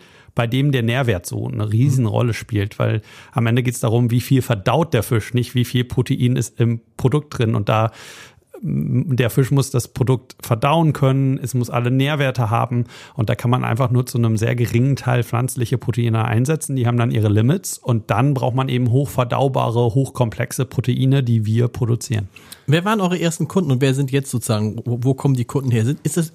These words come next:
Speaker 2: ist es viel in diesem Bereich, wo es darum geht, um, um Tierfutter vor allen Dingen erstmal?
Speaker 1: Also ein, ein Markt, den wir natürlich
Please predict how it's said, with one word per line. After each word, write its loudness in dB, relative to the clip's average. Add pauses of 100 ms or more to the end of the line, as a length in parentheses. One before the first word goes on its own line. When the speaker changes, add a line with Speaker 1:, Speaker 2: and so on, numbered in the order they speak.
Speaker 2:
ist -2
es 0
viel 0
in 0
diesem 0
Bereich, 0
wo 0
es 0
darum 0
geht, -2
um, 0
um 2
Tierfutter 0
vor -4
allen 0
Dingen -2
erstmal? -4 (460)
Speaker 1:
Also 2
ein, -2 (220)
ein 2 (420)
Markt, 2
den 4
wir 4
natürlich 0